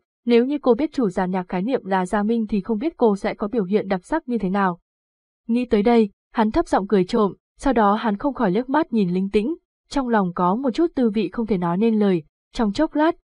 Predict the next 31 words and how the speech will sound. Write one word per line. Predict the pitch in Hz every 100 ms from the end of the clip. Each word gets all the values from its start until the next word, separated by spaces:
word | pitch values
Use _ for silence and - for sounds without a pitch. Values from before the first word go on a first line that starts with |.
| _
diễn | - 226
tập | 269 240
ở | -
phía | 180 185
trên | 196 240 196
đã | 180 -
kết | 285 -
thúc, | 330 - _ _
khi | 294
bọn | 240 185
họ | 208
mang | 170 196 196
đạo | 185
cụ | - 214
đi | 180 226
thì | 202 208
Gia | 180 202
Minh | 202 196
cũng | 190 214
từ | 247
bên | 196 196
trong | 220 196
đi | 196
ra | 208 196
rồi | 185 180 165
phụ | - 208 -
giúp | 294 311
kêu | 247
một | 202 175
cái | 175
ghế. | 170 180 226